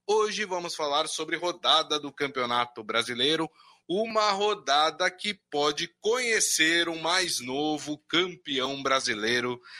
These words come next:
de dois mil e vinte e dois. Para isso, o Palmeiras, que venceu ontem o Atlético Paranaense fora de casa três a um, precisa torcer para Corinthians e Internacional não vencerem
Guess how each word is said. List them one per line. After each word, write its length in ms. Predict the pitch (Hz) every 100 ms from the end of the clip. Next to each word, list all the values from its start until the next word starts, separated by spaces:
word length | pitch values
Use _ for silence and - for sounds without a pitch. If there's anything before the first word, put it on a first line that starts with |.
| - _
de 160 | 131 151
dois 380 | 147 139 120
mil 240 | 120 147 143
e 80 | 131
vinte 380 | 117 139 -
e 40 | 147
dois. 640 | 110 123 147 127 110 -
Para 400 | - 123 156 147
isso, 460 | 120 139 143 - 147 _ - - - -
o 80 | 120
Palmeiras, 880 | 151 151 123 117 135 143 147 147
que 200 | - 156
venceu 840 | 151 185 175 - 147 175 165 110 87
ontem 680 | 107 139 147 127 117 113 98 -
o 400 | 123 117 113 113
Atlético 500 | 110 123 135 - -
Paranaense 560 | 127 117 113 113 -
fora 280 | 113 117 110
de 100 | 104
casa 320 | - 104 101
três 280 | 98 110 123
a 100 | 151
um, 260 | 131 127 151 - - -
precisa 340 | - 120 139 139
torcer 380 | 143 131 131 123
para 200 | 123 120
Corinthians 720 | 175 185 170 180 175 175 -
e 220 | 151 147 185
Internacional 840 | 180 160 156 147 135 127 156 -
não 380 | 151 175 214 196
vencerem 680 | 190 160 - 147 147 147